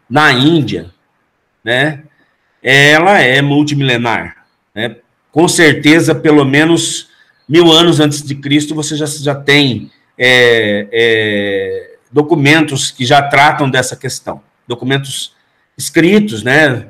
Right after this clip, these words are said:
no, o pessoal, é, expande esse tempo até três, quatro mil anos,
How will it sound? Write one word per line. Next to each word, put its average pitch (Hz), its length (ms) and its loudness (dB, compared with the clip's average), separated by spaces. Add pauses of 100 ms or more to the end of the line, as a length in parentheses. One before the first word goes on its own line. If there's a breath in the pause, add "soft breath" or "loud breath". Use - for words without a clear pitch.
(100)
no, 127 260 -6
o 104 360 -20
pessoal, 139 520 0 (400 soft breath)
é, 131 400 2
expande 180 540 2
esse 160 220 4
tempo 143 360 0
até 143 420 0
três, 143 440 0
quatro 123 320 0
mil 120 220 -4
anos, 143 540 -4